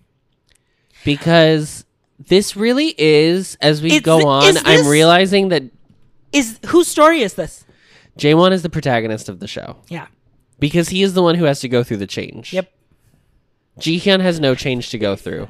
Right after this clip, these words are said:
Speaker 2: <laughs> I'm getting so emotional of that. I
Speaker 1: I
Speaker 2: don't
Speaker 1: felt
Speaker 2: know
Speaker 1: like
Speaker 2: why.
Speaker 1: that earlier. I felt like I was going to cry.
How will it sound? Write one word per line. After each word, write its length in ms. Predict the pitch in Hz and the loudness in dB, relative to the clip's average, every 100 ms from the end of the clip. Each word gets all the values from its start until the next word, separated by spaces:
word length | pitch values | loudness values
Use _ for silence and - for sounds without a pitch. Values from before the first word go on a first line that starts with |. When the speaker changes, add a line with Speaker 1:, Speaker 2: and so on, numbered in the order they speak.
| - | -16
Speaker 2:
<laughs> 80 | |
I'm 140 | 262 339 | -20 -14
getting 240 | 339 262 | -6 -6
so 200 | - - 214 | -4 -4 -4
emotional 680 | 202 175 185 - 196 180 170 | -4 -2 -4 -4 -12 -10 -10
of 100 | 170 | -14
that. 200 | 165 - | -18 -12
I 40 | |
Speaker 1:
I 100 | - 165 | 0 2
Speaker 2:
don't 60 | 196 | 4
Speaker 1:
felt 120 | 208 | 4
Speaker 2:
know 40 | |
Speaker 1:
like 100 | 233 | 4
Speaker 2:
why. 140 | 180 214 | 2 2
Speaker 1:
that 40 | |
earlier. 640 | 180 214 285 214 143 113 - _ _ _ _ _ - | 6 4 6 4 4 2 -6 _ _ _ _ _ -6
I 80 | 165 | 0
felt 120 | 190 | 4
like 120 | 208 | 4
I 40 | 226 | 4
was 120 | 202 | 2
going 280 | 180 175 175 | 2 2 0
to 40 | |
cry. 560 | 160 165 175 131 - | -2 0 0 -4 -8